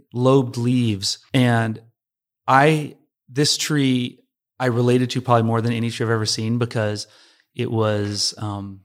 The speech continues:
sharp and intense, but it was also had this really soft flowing quality. And it was, uh, there was a lot of birds around it. Um,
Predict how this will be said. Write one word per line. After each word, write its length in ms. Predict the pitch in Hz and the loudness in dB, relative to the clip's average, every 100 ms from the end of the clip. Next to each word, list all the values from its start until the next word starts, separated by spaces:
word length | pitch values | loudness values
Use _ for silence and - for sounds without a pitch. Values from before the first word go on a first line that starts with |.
| _ | _
sharp 460 | - - 123 135 - _ _ _ _ | -4 2 2 0 -6 _ _ _ _
and 420 | 117 107 101 98 | -8 -6 -8 -10
intense, 640 | - 113 110 120 135 - | -8 -8 -2 -2 -2 -4
but 180 | - - | -8 -6
it 60 | 113 | -4
was 160 | 110 117 | 0 2
also 360 | 113 123 120 | 2 2 0
had 180 | 113 113 | 0 -2
this 180 | 110 - | -4 -4
really 220 | 117 113 | -4 -2
soft 520 | - 113 113 117 - - - _ _ | 0 2 2 0 -10 -20 -20 _ _
flowing 400 | _ - 120 117 | _ 0 2 2
quality. 600 | 117 117 113 117 120 123 | 2 4 4 2 0 -4
And 460 | - 110 107 104 - - | -4 -2 -2 -2 -6 -4
it 200 | 120 117 | -4 0
was, 500 | 113 107 107 104 - _ _ _ - | 0 2 0 -2 -8 _ _ _ -4
uh, 40 | |
there 80 | 120 | 0
was 80 | 123 | 2
a 20 | |
lot 80 | 117 | 2
of 100 | 107 | 2
birds 280 | 117 117 139 | 0 0 0
around 360 | 127 127 127 | 2 4 2
it. 280 | 123 123 - _ _ - | 0 -2 -10 _ _ -6
Um, 460 | 110 104 104 107 | -2 0 -2 -6